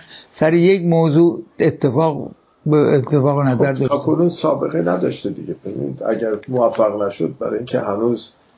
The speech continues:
Speaker 2: هنوز ایرانی اون آمادگی رو نداره. درست عرض می‌کنم؟
Speaker 1: آم-، من نمی‌دونم آمادگیه یا اینکه، اه، ذهنیت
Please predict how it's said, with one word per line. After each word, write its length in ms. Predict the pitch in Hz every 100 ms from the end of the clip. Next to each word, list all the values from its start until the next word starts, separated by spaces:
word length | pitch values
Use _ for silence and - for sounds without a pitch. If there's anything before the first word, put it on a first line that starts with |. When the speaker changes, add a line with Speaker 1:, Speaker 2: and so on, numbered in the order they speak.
| _ _ _
Speaker 2:
هنوز 520 | 101 98 107 120 127 -
ایرانی 520 | 110 104 101 90 95
اون 280 | 120 117 113
آمادگی 640 | - 101 98 92 87 85 104
رو 120 | 127
نداره. 380 | 117 113 76 73 - _ _ _ _ _ _ _ _
درست 240 | 110 110 -
عرض 240 | 107 104
می‌کنم؟ 380 | - - 92 - - _ -
Speaker 1:
آم-، 420 | 175 170 170 180
من 200 | 196 220
نمی‌دونم 460 | 220 220 208 190
آمادگیه 800 | 180 170 165 165 156 139 160 190
یا 180 | 170 170
اینکه، 560 | 170 151 160 165 160 147 131
اه، 960 | 156 147 143 139 147 147 143 139 131 117
ذهنیت 960 | 143 127 143 139 160 170 165 160 135